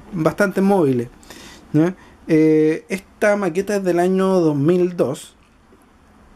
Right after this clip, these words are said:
y tengo que agradecer a David Pavés que me la, me la facilitó, ¿ya?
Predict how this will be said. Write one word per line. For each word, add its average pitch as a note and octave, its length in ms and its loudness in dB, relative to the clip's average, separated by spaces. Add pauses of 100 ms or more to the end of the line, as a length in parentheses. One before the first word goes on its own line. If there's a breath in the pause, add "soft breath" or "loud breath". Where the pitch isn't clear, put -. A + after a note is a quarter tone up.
(200)
y D3 480 4
tengo D3+ 240 0
que D3+ 120 0
agradecer C#3+ 880 0
a C3+ 400 -2 (420 loud breath)
David D3 300 2
Pavés F3 520 -4
que E3 160 0
me D#3+ 140 0
la, D3+ 560 -2 (380)
me D3 340 2
la C#3+ 260 0
facilitó, E3 560 -4 (480)
¿ya? G#3 220 -6